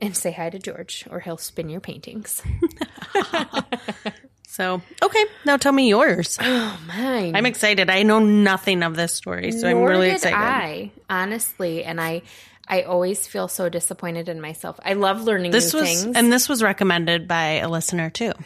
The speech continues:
Speaker 1: Yes, this was recommended by, actually, my partner in the book, Erica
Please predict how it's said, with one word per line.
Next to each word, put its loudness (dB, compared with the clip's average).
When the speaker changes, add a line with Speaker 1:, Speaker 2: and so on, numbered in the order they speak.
Speaker 1:
Yes, -4
this -10
was -10
recommended -6
by, -8
actually, -8
my -8
partner -10
in -12
the -12
book, -14
Erica -8